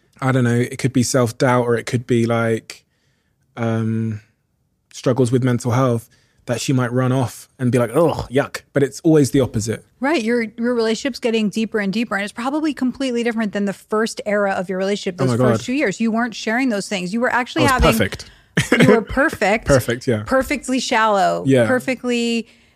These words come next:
Speaker 2: inauthentic.
Speaker 1: Yeah.
Speaker 2: And now that you're in this inauthentic relationship, that's why she feels like the love of your life. That's one of the reasons, is because she's the person who has made you feel safe, and then you can be your real self. And I feel like that's so much of the work that we're all doing is,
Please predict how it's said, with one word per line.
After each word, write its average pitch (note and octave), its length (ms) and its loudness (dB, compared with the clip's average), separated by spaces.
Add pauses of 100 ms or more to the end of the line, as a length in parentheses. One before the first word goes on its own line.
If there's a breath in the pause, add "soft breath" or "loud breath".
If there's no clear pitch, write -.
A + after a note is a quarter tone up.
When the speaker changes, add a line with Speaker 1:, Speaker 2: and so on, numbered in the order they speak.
(600 soft breath)
Speaker 2:
inauthentic. A3+ 760 -2
Speaker 1:
Yeah. C#3+ 120 4
Speaker 2:
And G#3+ 80 2
now A3 180 0
that B3 120 0
you're A#3 120 -2
in A3+ 100 0
this G#3+ 140 -2
inauthentic G#3 540 -4
relationship, G#3 680 -2 (1040)
that's G#3+ 320 -2
why A3+ 200 0
she A3 160 -6
feels A3 200 0
like G#3+ 120 -2
the G#3 80 -4
love G3 180 0
of G3+ 40 0
your G3 120 0
life. C4 160 0
That's G3+ 180 -2
one G#3+ 120 -2
of G3+ 60 -2
the F#3+ 100 -4
reasons, G#3 420 -2
is F#3 60 -8
because G3+ 280 -4
she's A3+ 280 -4
the A3 100 -4
person G#3+ 320 -4
who G#3 60 -2
has G3+ 160 -4
made G3+ 180 -2
you G3 60 -4
feel G3 200 -8
safe, A#3+ 360 -2 (260 soft breath)
and G3 80 -4
then G#3+ 80 0
you A3 100 0
can A3 140 -2
be A3 80 -4
your G3+ 120 0
real F#3+ 200 -2
self. A#3+ 320 -2
And F#3+ 80 -8
I F#3+ 60 -6
feel G#3+ 120 -4
like G#3+ 80 -4
that's G#3+ 200 -6
so A3+ 140 -4
much A#3 200 -2
of A3 60 -4
the G#3 100 0
work F#3+ 280 -2
that F#3+ 100 -6
we're G3+ 100 -2
all F#3+ 100 0
doing G#3+ 380 -2
is, F3+ 220 -4